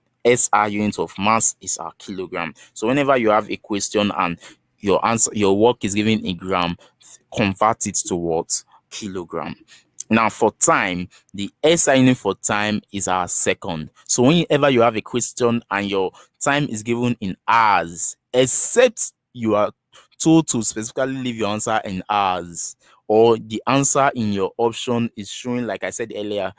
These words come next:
the answer in your option is showing in hours. That's when you leave in hours. Otherwise, convert to what? To second. Then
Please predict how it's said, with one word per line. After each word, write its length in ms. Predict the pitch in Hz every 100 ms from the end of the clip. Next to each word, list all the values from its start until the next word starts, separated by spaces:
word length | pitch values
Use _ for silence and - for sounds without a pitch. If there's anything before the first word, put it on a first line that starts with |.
| - _
the 120 | 104
answer 400 | 120 127 127 139
in 100 | 127
your 200 | 110 104
option 320 | 120 120 120 117
is 160 | 101
showing 260 | - 113 113
in 180 | 110 95
hours. 520 | 107 101 95 87 87 - _
That's 200 | 117 101
when 100 | 104
you 100 | 98
leave 140 | 95 92
in 120 | 87
hours. 280 | 92 85 - _ _ -
Otherwise, 680 | 147 123 90 92 90 87 - _ _
convert 520 | - 98 98 - 104 -
to 200 | - 92
what? 360 | 85 85 - - _ _ _ _ _ -
To 100 | -
second. 640 | 87 - 98 - 87 85 - _ _ _ _
Then 380 | 110 120 113 107